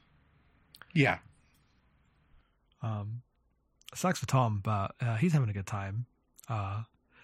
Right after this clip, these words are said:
Speaker 2: I guess it's a good mo-, point to bring up that, like, I play this in Japanese. <laughs>
Speaker 1: Yeah.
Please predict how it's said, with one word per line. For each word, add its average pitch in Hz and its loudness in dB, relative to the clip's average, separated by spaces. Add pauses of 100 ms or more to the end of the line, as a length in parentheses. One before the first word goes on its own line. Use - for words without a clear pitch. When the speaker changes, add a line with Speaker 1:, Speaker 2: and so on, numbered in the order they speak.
(120)
Speaker 2:
I 190 10
guess 269 10
it's 269 8
a - 10
good 196 8
mo-, 190 6
point 190 6
to 147 -2
bring 170 8
up 170 6
that, 147 2
like, 143 6
I 185 10
play 180 6
this 165 6
in 156 8
Japanese. 160 6 (580)
<laughs> - - (920)
Speaker 1:
Yeah. 131 6